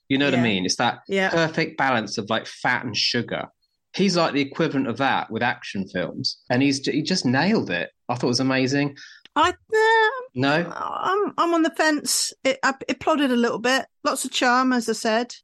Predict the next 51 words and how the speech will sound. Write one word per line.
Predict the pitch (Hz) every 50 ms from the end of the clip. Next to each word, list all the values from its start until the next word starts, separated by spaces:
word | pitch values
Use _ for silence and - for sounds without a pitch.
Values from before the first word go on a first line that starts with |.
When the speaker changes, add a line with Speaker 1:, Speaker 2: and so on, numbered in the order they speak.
| _ - -
Speaker 2:
I | 226
kept | 233 - 294 -
looking | - 254 254 - - 269 240
at | - 220
Jennifer | 226 - 233 233 226 - 233
Connelly | - - 233 214 214 220 226 240 254 254 233 - _ _ -
'cause | - 220 -
she | - 226
changed | 202 - - 247 233 240 226 220 220
so | - - 208 208
much | 202 202 208 - -
since | - - 214 202 - - -
the | - 196
last | 196 196 196 196 -
film | - 214 208 208
I | 208 202 202 - - - - -
saw, | - - - 214 202
which | - - - - - _ -
she | 196 - - 208
was | 190 185
in | 196 196
Alita. | 196 190 185 190 202 196 - - 254 262 262 _ _ _ _ _ _ _ _ _ _ _ _ _ -
And | 180 185
she's | - 220 208 -
changed | - - 233 208 196 190 190 - -
so | - 214 208
much. | 202 202 175 -
Her | 214 190
face | - 240 240 254 226 - - - - - _ _ _ _ -
looks | 170 - - - - _ _ -
different. | 233 269 - - - 294 202 156 - - _ -
She | - - 214
just | - 208 -
looks | 202 202 -
different. | - 240 233 - - 180 156 - - - -
But | 233 - -
there | 220 220
were | 220
some | 220 - 262 226
great | 226 254 233 202 - 196
scenes | - 220 208 202 208 196
and, | 196 190 190 190 180 -
you | - 202 190
know, | 175 175
special | - - 202 196 - 190
effects | - - 214 208 - 190 - -
and, | 165 175 165 165 160
and | 147 170 - -
cockpit | - 240 - - - 226 208 190 185 -
and | - 180
everything. | 185 175 160 185 - 208 190 185 180 175 175 180 165